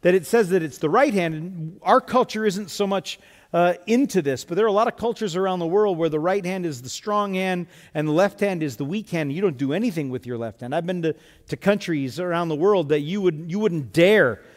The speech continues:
give a gift to somebody with your left hand. That's, that would be like, "I'm, I'm giving this to you, but I don't like you." It's an insult.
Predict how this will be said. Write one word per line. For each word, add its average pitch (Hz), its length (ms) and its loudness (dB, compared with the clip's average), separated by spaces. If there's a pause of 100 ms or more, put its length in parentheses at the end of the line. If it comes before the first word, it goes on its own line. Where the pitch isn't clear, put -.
(200)
give 147 180 4
a 156 60 2
gift 131 580 2
to 151 120 -6
somebody 151 420 -2
with 135 220 -4
your 135 100 -2
left 143 240 0
hand. 175 180 -2
That's, 170 220 -4 (240)
that 180 140 6
would 196 100 4
be 180 140 -2
like, 170 360 2
"I'm, 160 220 -2
I'm 156 160 -4
giving 226 300 0
this 208 180 -2
to 190 120 -6
you, 185 280 -2 (240)
but 139 140 4
I 139 80 6
don't 165 160 4
like 147 260 4
you." 95 120 -12 (100)
It's - 180 -10
an 165 120 0
insult. 180 600 -2